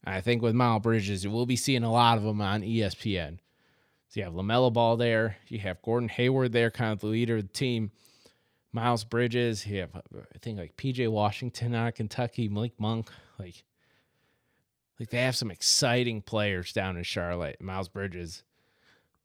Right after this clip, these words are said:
We'll be seeing a lot of 'em on Twitter and SportsCenter with those dunks. Just gotta win those games. So as for Bridges' stats, nine point three points per game. His points have kinda been all over the place. Like, he has games where it's, like,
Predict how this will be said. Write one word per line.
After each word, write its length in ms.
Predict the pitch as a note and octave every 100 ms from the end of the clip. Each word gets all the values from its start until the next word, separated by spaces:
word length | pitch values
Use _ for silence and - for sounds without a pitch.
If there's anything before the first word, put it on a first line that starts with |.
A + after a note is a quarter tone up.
| -
We'll 60 |
be 60 | B2+
seeing 280 | - C#3 B2
a 80 | A#2+
lot 260 | B2 A#2+
of 80 | G#2+
'em 220 | G#2 F2+ - -
on 180 | A#2 G#2
Twitter 320 | C3+ A#2+ G#2+
and 100 | G2+
SportsCenter 500 | - A2 G2 A2 F#2
with 80 | F2
those 180 | F#2
dunks. 480 | - G#2 F#2+ - - - _
Just 140 | A#2
gotta 160 | A2 G2+
win 140 | G2+
those 160 | G2 -
games. 260 | G2 F#2
So 80 | A#2
as 180 | A2+ A2+
for 200 | B2 A#2
Bridges' 580 | G#2+ B2+ A2 A2 - A2
stats, 460 | - - A2+ G2+ - _ - - - - _ -
nine 220 | D3+ D#3
point 240 | D#3+ D3+
three 140 | D3 C3
points 260 | C#3 C3+
per 120 | -
game. 280 | A#2+ B2+ B2+
His 160 | B2+ C#3+
points 300 | E3+ E3 C#3+
have 80 | -
kinda 200 | D3+ C#3+
been 160 | C3
all 220 | B2 A#2+
over 180 | A#2+ G#2+
the 100 | F#2+
place. 520 | - F#2+ F2+ - - - _ - -
Like, 200 | A#2 G#2+
he 240 | A2+ G#2
has 320 | A2 A#2 A2
games 320 | B2 A#2 A2+
where 60 | A#2
it's, 100 | A2+
like, 180 | G#2+